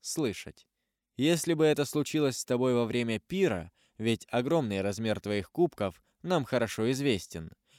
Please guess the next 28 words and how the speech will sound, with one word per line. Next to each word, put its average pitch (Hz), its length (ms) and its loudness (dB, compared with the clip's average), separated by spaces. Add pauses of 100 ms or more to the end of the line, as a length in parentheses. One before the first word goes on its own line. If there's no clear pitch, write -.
(120)
кто 220 220 4
не 202 140 4
признал 123 420 2
бы 110 140 0
этого 120 340 0
срамом? 131 580 -4 (320)
Но 104 220 -2
нет, 123 320 -2 (340)
в - 60 -14
собрании 120 560 2
римского 110 440 -2
народа, 101 460 0 (240)
исполняя 131 600 -2
свои 113 280 -2
должностные 110 680 -2
обязанности, 104 960 -4 (240)
начальник 110 840 -2
конницы, 113 680 -4 (200)
для 151 180 0
которого 123 420 2
даже 113 500 0
рыгнуть 139 500 0
было 98 240 -2
бы 95 120 -4
позором, 113 680 0
извергая 147 680 0
куски 120 420 -4
пищи, 123 640 -4